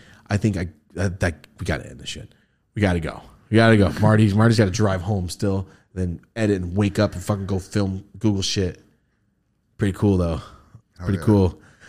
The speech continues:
Speaker 1: All right, guys. Thank you so much for Marty from being a shitty Buffalo, for me being a shitty Merced. Always remember, you don't have to stay there forever. You can always do some cool shit and go back. Go, "Damn, you motherfuckers still doing the same shit?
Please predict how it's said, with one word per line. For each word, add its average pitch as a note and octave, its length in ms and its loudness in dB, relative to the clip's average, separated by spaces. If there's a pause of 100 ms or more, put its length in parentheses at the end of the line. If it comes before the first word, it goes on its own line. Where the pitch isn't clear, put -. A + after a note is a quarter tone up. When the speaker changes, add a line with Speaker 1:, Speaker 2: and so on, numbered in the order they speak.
(160)
Speaker 1:
All G#2 100 0
right, G2+ 180 4
guys. F#2+ 220 4
Thank A#2+ 220 2
you A#2 120 4
so A2+ 140 2
much A2+ 280 4
for A2+ 140 4
Marty A#2 340 6
from A2 200 2
being A2 200 6
a G#2+ 40 4
shitty A2+ 240 4
Buffalo, G#2+ 400 4
for G#2 80 2
me G#2+ 180 4
being G#2 220 4
a G#2 40 2
shitty G2+ 220 2
Merced. G2+ 420 0 (340)
Always A#2+ 300 6
remember, F#2+ 380 6 (220)
you D3+ 100 4
don't D3+ 140 0
have G2 220 -2
to - 60 -10
stay F2 200 0
there F2+ 160 4
forever. D#2+ 440 0 (220)
You A2+ 120 -2
can A#2+ 100 0
always B2 180 -2
do A2 120 -4
some G2 160 -10
cool G2+ 220 -2
shit F#2+ 200 -4
and F2 80 -10
go F#2 140 -4
back. F2+ 260 -4
Go, F2+ 140 -10
"Damn, G#3 240 -8
you C#4 80 0
motherfuckers A3 300 -6
still A#3 160 -12
doing A3+ 140 -8
the G#3+ 60 -12
same B3+ 200 -12
shit? D#4+ 260 -10